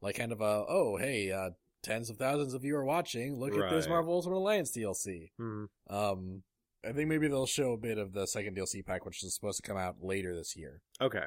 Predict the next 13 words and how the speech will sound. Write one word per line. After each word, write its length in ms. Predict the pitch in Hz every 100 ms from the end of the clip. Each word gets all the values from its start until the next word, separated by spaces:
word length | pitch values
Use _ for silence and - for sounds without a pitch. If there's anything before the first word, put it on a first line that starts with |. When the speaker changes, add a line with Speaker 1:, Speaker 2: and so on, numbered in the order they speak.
| -
Speaker 1:
And 140 | 95
maybe 400 | 98 87 87 87 - _ -
give 220 | 98 85
kind 200 | - 87
of 60 | 80
a 40 |
more, 420 | 82 80 80 78 - _ _ _ _ _ _ _ -
a 60 | 90
more 220 | 92 87
concrete 500 | - 92 87 98 80
date 220 | 85 76
for 140 | - 78
that. 300 | 76 -